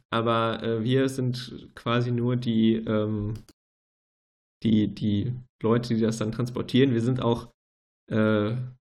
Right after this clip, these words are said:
keine, also eine reine Privatveranstaltung, kein Reiseveranstalter, keine All-Inclusive-Radreise oder so. Das ist alles sehr do-it-yourself, ähm, mäßig. Und, äh,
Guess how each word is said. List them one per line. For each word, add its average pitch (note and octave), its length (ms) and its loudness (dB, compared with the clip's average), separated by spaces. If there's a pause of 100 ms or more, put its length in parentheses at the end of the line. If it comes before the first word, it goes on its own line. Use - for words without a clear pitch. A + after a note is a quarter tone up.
keine, A2+ 800 0
also G#2+ 260 0
eine G#2+ 220 -4
reine A#2 220 2
Privatveranstaltung, B2+ 920 -2
kein A#2 240 -4
Reiseveranstalter, A#2+ 960 -2
keine A2+ 320 -2
All-Inclusive-Radreise B2 1300 0
oder B2 220 0
so. B2 240 0
Das - 160 -2
ist A2 120 -6
alles A2+ 300 -2
sehr A2+ 440 -2 (600)
do-it-yourself, B2 920 2
ähm, B2+ 340 0 (100)
mäßig. B2+ 640 0
Und, A2+ 440 -2
äh, G#2 420 0